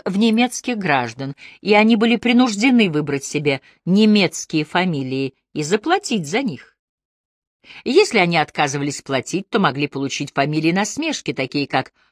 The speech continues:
Шмуцфингер — грязный палец, или Дреклекер — дерьмоед.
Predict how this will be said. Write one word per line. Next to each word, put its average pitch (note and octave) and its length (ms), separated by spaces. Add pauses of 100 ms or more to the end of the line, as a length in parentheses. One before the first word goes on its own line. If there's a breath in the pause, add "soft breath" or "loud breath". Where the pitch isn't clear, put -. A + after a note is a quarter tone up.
(120)
Шмуцфингер — F#3+ 1200 (720)
грязный C3 420
палец, - 560 (540)
или G#3+ 360 (520)
Дреклекер — E3 960 (840)
дерьмоед. A#2+ 600